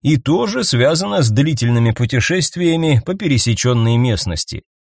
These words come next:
В общем, бежать мне предстояло долго, упорно, да еще и желательно так, чтобы мою траекторию не просчитали заранее.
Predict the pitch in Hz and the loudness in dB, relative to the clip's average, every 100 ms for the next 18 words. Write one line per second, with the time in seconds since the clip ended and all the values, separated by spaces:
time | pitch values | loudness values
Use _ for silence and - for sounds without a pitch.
0 | _ _ _ - 190 233 - 233 214 131 | _ _ _ -2 0 0 -2 -2 0 0
1 | 185 165 214 247 127 135 127 117 120 - | 2 2 2 0 2 2 2 2 0 2
2 | 123 131 131 139 120 254 233 196 208 208 | 2 4 4 2 0 0 -2 -2 0 2
3 | - 147 123 - 233 233 302 240 160 92 | 2 2 0 0 0 0 2 4 4 2
4 | 104 123 110 151 170 120 117 143 143 127 | 0 0 0 0 0 2 2 0 0 0
5 | 123 117 160 147 - 123 117 120 120 143 | 0 0 0 -2 -2 0 2 2 2 0
6 | 120 120 113 - 147 135 131 123 143 143 | 2 2 0 0 2 2 2 0 2 0
7 | 131 123 - 131 127 110 110 104 160 151 | 2 -2 0 -2 0 0 0 0 2 2
8 | 101 87 - | 2 -2 -10